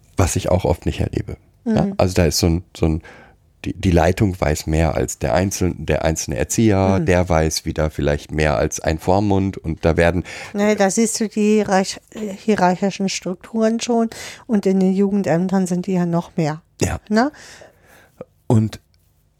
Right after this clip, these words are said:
Speaker 1: jetzt auf das eine Kind bezogen, ähm, bin ich schon fast gegen,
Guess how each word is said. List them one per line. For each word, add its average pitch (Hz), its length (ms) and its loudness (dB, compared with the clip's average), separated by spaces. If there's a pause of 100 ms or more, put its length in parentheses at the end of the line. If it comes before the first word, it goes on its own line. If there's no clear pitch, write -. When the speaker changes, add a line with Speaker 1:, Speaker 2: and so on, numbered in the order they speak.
Speaker 1:
jetzt 104 320 2 (240)
auf 107 160 0
das - 160 -2
eine 95 200 2
Kind 165 240 -6
bezogen, 113 520 0 (340)
ähm, 92 340 2 (220)
bin 104 160 2
ich 101 140 0
schon 95 180 0
fast - 460 -6
gegen, 156 720 0